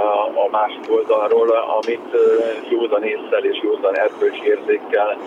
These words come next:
nem lehet, nem lehetett és nem lehet szó nélkül hagyni, mert ez folyamatosan zajlik azóta is. Ö, úgyhogy én nem, nem tudom, a, a, a, a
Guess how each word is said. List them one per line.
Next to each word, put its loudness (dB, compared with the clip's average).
nem -2
lehet, 0
nem 0
lehetett 0
és -4
nem -2
lehet 0
szó -2
nélkül -4
hagyni, -2
mert -2
ez 0
folyamatosan -2
zajlik 0
azóta -2
is. -4
Ö, 0
úgyhogy -2
én 2
nem, -2
nem 0
tudom, -2
a, 0
a, -
a, -2
a -2